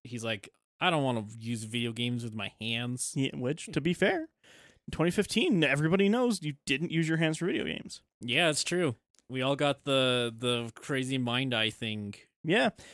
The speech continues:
Speaker 2: and then Bayonetta was out at that time, so it was just the one button thing. You just put a weight on the button, you just go to town. <laughs>
Speaker 1: Uh, yeah. So all that stuff happens. Uh,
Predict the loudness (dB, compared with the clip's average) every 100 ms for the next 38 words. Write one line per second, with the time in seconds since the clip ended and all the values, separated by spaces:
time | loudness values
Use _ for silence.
0 | -2 2 6 6 6 4 6 6 6 8
1 | 8 8 6 4 2 2 2 0 0 0
2 | -2 -2 0 2 4 4 4 0 0 0
3 | -2 -4 -6 2 4 6 6 6 2 6
4 | 6 6 0 0 2 4 6 6 4 4
5 | 0 -6 -6 -6 _ -12 -12 -18 -18 -8
6 | -6 -6 -12 -20 -20 _ 0 4 4 4
7 | 2 -4 _ _ _ _ _ _ _ _
8 | 4 8 8 6 _ -6 4 8 8 8
9 | 6 4 4 4 4 2 2 2 4 4
10 | 4 0 2 -2 -2 -2 -4 -6 -2 0
11 | 0 -2 -4